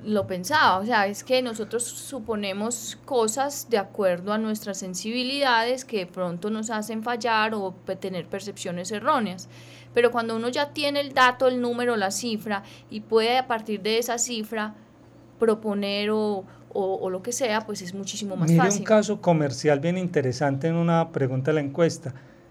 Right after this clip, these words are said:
Speaker 2: Creo que el noventa por ciento quisiera que los huevos vinieran de gallinas en pastoreo, libres.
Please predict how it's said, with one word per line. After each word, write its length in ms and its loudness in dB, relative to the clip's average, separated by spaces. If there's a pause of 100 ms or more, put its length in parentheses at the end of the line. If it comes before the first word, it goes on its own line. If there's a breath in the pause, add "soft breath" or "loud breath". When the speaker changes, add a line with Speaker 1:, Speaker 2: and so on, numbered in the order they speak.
(120)
Speaker 2:
Creo 380 4
que 120 0
el 100 6
noventa 400 4
por 160 4
ciento 400 -2
quisiera 640 -2
que 180 -2
los 160 0
huevos 360 0
vinieran 440 0
de 100 2
gallinas 600 0
en 120 -2
pastoreo, 720 -2
libres. 480 -4